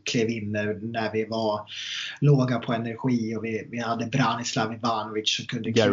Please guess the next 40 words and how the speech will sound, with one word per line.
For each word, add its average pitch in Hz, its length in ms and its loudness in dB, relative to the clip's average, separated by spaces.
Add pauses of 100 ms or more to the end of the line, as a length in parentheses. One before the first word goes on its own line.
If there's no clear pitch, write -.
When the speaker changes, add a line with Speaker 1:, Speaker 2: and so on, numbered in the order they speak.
Speaker 1:
kliva 98 80 0
in 120 80 -6
Speaker 2:
Cahill, 107 360 6
Speaker 1:
med 92 100 -10
Speaker 2:
tycker 92 220 -4
jag 78 80 0
också. 113 160 -4
Speaker 1:
Gary 120 220 0
Cahill, 120 540 -2
men 123 180 -2
Branislav 135 680 0
Ivanovic, 123 560 -2
som 127 100 -4
nu 123 80 -4
är 120 40 -6
tillbaka 120 480 -6
i, 113 260 -6
i 120 140 -6
Premier 120 320 -6
League, 117 240 -2
kunde 120 220 -6
ju 117 60 -6
kliva 117 320 -2
in 117 140 -6
med 110 100 -8
sin, 110 320 -6
eh, 107 260 -6 (200)
jätteröv 113 840 0
och 110 180 -4 (480)
Speaker 2:
<laughs> - 460 -6
Speaker 1:
tackla 147 360 2
till. 127 400 -2
Så 143 80 -4
att, - 160 -8
nej, 156 260 -2
men 165 120 2
vi 170 100 4
har 160 100 2
saknat 165 540 0
många, 151 400 -2